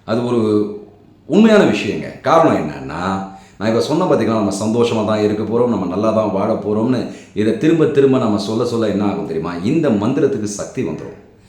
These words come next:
நீங்க நல்லா தான் இருக்க போறீங்கன்னு நீங்க நினைக்கும் பொழுது கண்டிப்பா இருக்க ஆரம்பிச்சிருவீங்க. ஏன்னா உங்க எண்ணங்கள் அதுவா இருக்கிறது. மகிழ்ச்சியான விஷயங்களுக்குள்ளவே உங்க எண்ணங்கள் சுத்துறதுனால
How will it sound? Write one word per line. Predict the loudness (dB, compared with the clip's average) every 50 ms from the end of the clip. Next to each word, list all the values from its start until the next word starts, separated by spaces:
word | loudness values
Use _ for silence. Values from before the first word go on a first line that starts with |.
| _ -20 -20 -20 _ -8
நீங்க | -2 0 4 6 6 8 8 8 6 6 6 4 4
நல்லா | 2 2 0 0 2 2 4 4
தான் | 4 4 4 4
இருக்க | 2 2 2
போறீங்கன்னு | 2 2 4 4 4 4 4
நீங்க | 4 4 4
நினைக்கும் | 2 2 2 0 2 0 0 2
பொழுது | 2 2 2 0 0
கண்டிப்பா | 0 0 2 2 4 4 4
இருக்க | 4 4 2 2 2 2 2
ஆரம்பிச்சிருவீங்க. | 0 0 -2 -4 -6 -6 -6 -6 -6 -6 -4 -2 -2
ஏன்னா | 0
உங்க | 2 2 2 2
எண்ணங்கள் | 4 4 4 4 4 2 2 2 2 0
அதுவா | 0 0 2 4 4 4
இருக்கிறது. | 4 4 2 -2 -4 -8 -8 -10 -10 -10
மகிழ்ச்சியான | -6 -6 -4 -4 -4 -2 -2 0 0 0
விஷயங்களுக்குள்ளவே | 0 -2 -4 -4 -6 -4 -4 -2 -2 -4 -4 -4 -4 -2 0 0 0 0 0
உங்க | 0 0 0 0
எண்ணங்கள் | 0 0 0 -2 -2 -2 -4
சுத்துறதுனால | -4 -6 -6 -8 -6 -6 -6 -6 -6 -6 -8 -8 -8